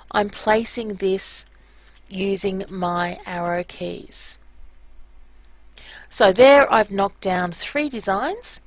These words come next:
into one. I can then come through, and let's see, I don't know. No, I'm just not going, just not quite gonna get that prepare to stop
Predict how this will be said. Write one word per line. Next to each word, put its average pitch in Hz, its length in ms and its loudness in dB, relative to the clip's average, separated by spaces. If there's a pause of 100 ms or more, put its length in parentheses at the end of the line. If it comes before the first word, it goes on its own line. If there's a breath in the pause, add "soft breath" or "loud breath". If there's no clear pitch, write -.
(340 soft breath)
into 180 340 -6
one. 165 440 -10 (2000 loud breath)
I 196 140 -2
can 202 240 -8
then 247 240 -6
come 180 360 -10
through, 294 560 -6 (1300 loud breath)
and 302 160 -8
let's 349 240 -4
see, 233 680 -2 (340)
I 277 160 -14
don't 330 400 -10
know. 262 600 -12 (640 loud breath)
No, 214 480 -2
I'm 196 260 -4
just 285 480 -4
not 220 420 -10
going, 190 540 -6 (640 soft breath)
just 349 320 -6
not 359 240 -6
quite - 340 -4
gonna 226 180 -8
get 208 220 -8
that 214 200 -6
prepare 247 400 -6
to 240 100 -8
stop - 480 -6